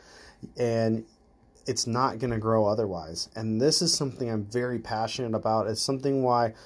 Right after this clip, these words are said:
I try to put my money where my mouth is, by getting out there, by teaching, by working, by, by doing all these different things to help get more people grow, playing the sport and helping to grow it, because that's what I think is very valuable.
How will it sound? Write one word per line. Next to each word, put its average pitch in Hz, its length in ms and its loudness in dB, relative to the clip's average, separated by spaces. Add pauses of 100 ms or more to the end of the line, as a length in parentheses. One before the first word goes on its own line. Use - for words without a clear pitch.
(200)
I 123 80 4
try 135 200 4
to 135 60 4
put 131 220 2
my 117 160 -2
money 120 220 2
where 117 100 2
my 107 120 0
mouth 120 380 2
is, 92 280 -2
by 104 320 0 (500)
getting 139 300 6
out 127 220 0
there, 104 180 2
by 101 140 0
teaching, 123 600 -4
by 104 140 -2
working, 120 540 0
by, 101 340 0
by 117 320 -2
doing 143 340 4
all 143 160 10
these 147 180 0
different 131 300 -4
things 131 380 -2 (460)
to 135 140 0
help 127 440 0
get 127 200 0
more 123 220 -2
people 123 320 -4
grow, 117 580 0
playing 139 280 4
the 110 60 0
sport 127 340 0
and 107 140 -2
helping 120 340 -2
to 104 80 -2
grow 117 320 6
it, - 100 2
because 110 300 -4
that's 113 300 -2
what 120 100 0
I 110 140 0
think 110 260 -8
is 101 140 -6
very 104 300 -2
valuable. 98 760 -4